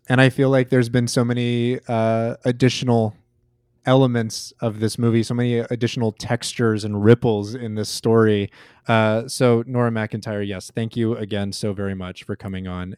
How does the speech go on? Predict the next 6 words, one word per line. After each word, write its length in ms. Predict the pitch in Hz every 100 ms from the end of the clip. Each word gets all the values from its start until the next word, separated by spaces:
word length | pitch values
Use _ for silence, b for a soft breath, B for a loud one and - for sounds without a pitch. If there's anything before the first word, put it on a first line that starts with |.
| -
and 140 | 101
discussing 720 | 101 - 120 113 117 98 98 - _ _ _ -
Serial 360 | - 180 175
Mom 320 | 104 87 87 - _
with 220 | - 104 -
me. 220 | 101